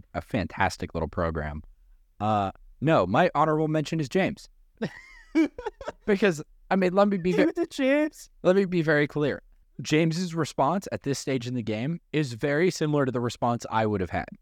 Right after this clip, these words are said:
Speaker 2: Yeah, Jack, I'd suggest that you don't apply for Survivor. <laughs>
Speaker 1: I have so much respect for the way he's wanting to play the game. And as a Meat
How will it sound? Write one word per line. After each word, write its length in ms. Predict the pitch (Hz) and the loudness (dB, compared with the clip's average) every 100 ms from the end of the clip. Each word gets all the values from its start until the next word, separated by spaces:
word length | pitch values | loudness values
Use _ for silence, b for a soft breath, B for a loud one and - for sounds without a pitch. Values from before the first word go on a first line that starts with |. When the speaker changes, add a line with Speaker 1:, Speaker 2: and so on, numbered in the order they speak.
| _ _ - | _ _ -10
Speaker 2:
Yeah, 180 | 120 120 | -4 -4
Jack, 280 | 107 123 117 127 | -2 -2 -2 -2
I'd 180 | 135 139 | -2 -2
suggest 360 | 170 139 139 | -2 -2 -2
that 120 | 143 | -4
you 80 | 127 | -4
don't 220 | 123 123 | -2 -2
apply 260 | 117 117 110 | -2 -2 -2
for 140 | 107 | -4
Survivor. 580 | 107 110 98 95 104 131 - - - - - - | -8 -6 -6 -6 -4 -6 -8 -12 -12 -12 -12 -6
<laughs> 1120 | 277 - _ 440 - - - _ _ _ - | -6 -6 _ -18 -16 -14 -14 _ _ _ -4
Speaker 1:
I 200 | 120 131 | 0 0
have 240 | 120 113 - | -2 -6 -8
so 320 | - 156 151 | -2 0 2
much 260 | 147 131 | 0 -2
respect 400 | 135 - 110 98 | -6 -4 -2 -4
for 120 | - 98 | -4 -4
the 80 | |
way 200 | 92 90 | -2 0
he's 240 | 92 101 92 | 0 -2 -2
wanting 240 | 98 95 | 0 0
to 80 | 87 | -2
play 220 | - 92 | -4 -2
the 120 | 90 87 | -2 -4
game. 420 | 82 80 73 - _ | -4 -2 -4 -8 _
And 360 | 101 95 92 87 _ | -4 -2 -4 -6 _
as 220 | 117 123 123 | 0 0 2
a 40 | |
Meat 280 | 123 160 | 0 0